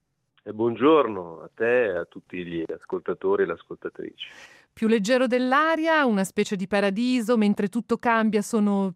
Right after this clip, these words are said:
Speaker 2: titoli dei libri precedenti scritti da Fabio Guarnaccia, che ritorna nelle librerie con un nuovo romanzo,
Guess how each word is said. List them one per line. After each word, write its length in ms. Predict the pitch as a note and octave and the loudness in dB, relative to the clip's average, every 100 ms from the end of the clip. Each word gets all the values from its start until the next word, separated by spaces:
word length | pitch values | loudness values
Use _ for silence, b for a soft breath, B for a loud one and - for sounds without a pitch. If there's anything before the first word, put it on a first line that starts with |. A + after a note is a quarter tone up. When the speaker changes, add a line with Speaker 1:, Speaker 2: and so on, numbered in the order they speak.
| _ | _
Speaker 2:
titoli 500 | E4+ E4 G#3 F3 E3+ | -2 0 0 -2 -4
dei 200 | E3+ F3+ | -4 -2
libri 360 | A3+ A#3+ F#3 | 0 0 -2
precedenti 680 | E3+ E4 F#4+ C4+ G3 D3+ D#3 | -2 -2 0 0 0 0 -4
scritti 340 | D#3 - G#3+ F#3 | -8 -6 -6 -4
da 120 | E3+ | -6
Fabio 260 | G3 F#3 G3 | -4 -2 -2
Guarnaccia, 680 | A3 A#3 B3+ C#4+ - D#4+ D4+ B B B | 0 2 2 0 0 0 -2 B B B
che 140 | B D4+ | B 2
ritorna 560 | C#4+ - A3+ F3 D#3+ | 2 2 2 2 0
nelle 240 | E3 A3 A3+ | 0 2 2
librerie 720 | A3+ G#3+ B3+ A#3 A#3+ B3+ B3+ - b b b - | 2 0 0 2 2 2 2 -2 b b b -6
con 420 | C#4+ C#4+ C4+ C4 - | 0 2 2 0 0
un 200 | B3+ B3+ | 4 6
nuovo 480 | A#3 G#3+ G3 A3 - | 6 4 2 0 0
romanzo, 840 | - B3 A3 F3 D3+ D#3+ D#3+ D3+ | 0 2 4 2 0 -4 -4 -6